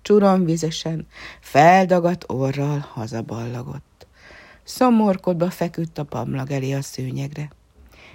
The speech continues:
Egyszer csak újból hallotta. „Miau!” Felugrott, s íme az ablakpárkányon ott kucorgott Cirmos. „Miau!”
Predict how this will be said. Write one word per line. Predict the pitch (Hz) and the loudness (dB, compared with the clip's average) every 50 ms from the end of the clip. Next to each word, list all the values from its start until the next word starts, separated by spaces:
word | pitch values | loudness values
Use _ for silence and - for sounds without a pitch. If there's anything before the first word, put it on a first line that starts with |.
| - - _ | -20 -10 _
Egyszer | - 311 349 - _ - 185 180 - | -2 -2 -2 -4 _ -8 -6 -6 -6
csak | - 143 151 - _ - | -8 -10 -10 -10 _ -12
újból | - 127 123 117 - - 110 127 123 - | -10 -10 -10 -10 -10 -10 -10 -10 -10 -12
hallotta. | 123 113 110 - 135 143 - _ _ - 165 165 - _ _ _ _ _ _ _ _ _ _ _ | -12 -12 -10 -10 -12 -14 -16 _ _ -14 -14 -14 -14 _ _ _ _ _ _ _ _ _ _ _
„Miau!” | - 330 269 247 240 240 233 233 233 247 262 311 349 403 466 480 _ _ _ _ _ _ _ _ _ _ _ _ _ _ _ | -4 -2 0 2 2 2 4 4 4 4 4 2 0 -2 -4 -6 _ _ _ _ _ _ _ _ _ _ _ _ _ _ _
Felugrott, | - - 123 117 120 127 123 - - 160 190 190 - _ _ _ _ _ _ _ _ _ - - - - - - - | -16 -10 -8 -8 -6 -8 -8 -8 -8 -8 -8 -8 -10 _ _ _ _ _ _ _ _ _ -20 -20 -20 -20 -20 -20 -20
s | - - - _ | -20 -20 -12 _
íme | - 214 285 330 269 226 214 190 180 185 - _ | 2 4 4 6 6 4 2 -2 -4 -8 -12 _
az | - 135 135 - - | -14 -14 -14 -14 -12
ablakpárkányon | - - 131 131 131 151 160 170 165 - - - 202 202 202 202 - - - 202 190 185 180 170 170 165 160 160 160 - _ _ _ _ _ _ _ _ | -10 -10 -8 -8 -6 -6 -6 -8 -8 -10 -8 -6 -4 -4 -4 -6 -8 -8 -8 -6 -6 -6 -6 -6 -8 -8 -8 -10 -10 -14 _ _ _ _ _ _ _ _
ott | - - 349 - - - - _ | 2 2 2 0 -4 -18 -20 _
kucorgott | - 147 147 143 - - 165 165 160 160 - - 175 165 - - _ | -8 -8 -8 -6 -6 -4 -4 -4 -4 -6 -6 -10 -12 -12 -14 -18 _
Cirmos. | - - 110 113 117 120 123 123 131 135 135 - - - - - - _ _ _ _ - - - - _ _ - _ _ _ - 403 381 349 320 | -12 -8 -8 -8 -6 -8 -8 -8 -8 -8 -10 -12 -16 -18 -20 -20 -20 _ _ _ _ -20 -20 -20 -20 _ _ -20 _ _ _ -10 -4 -2 0 2
„Miau!” | 302 285 277 262 254 254 254 254 247 247 262 277 302 | 2 2 2 0 0 -2 -2 0 0 0 0 0 -2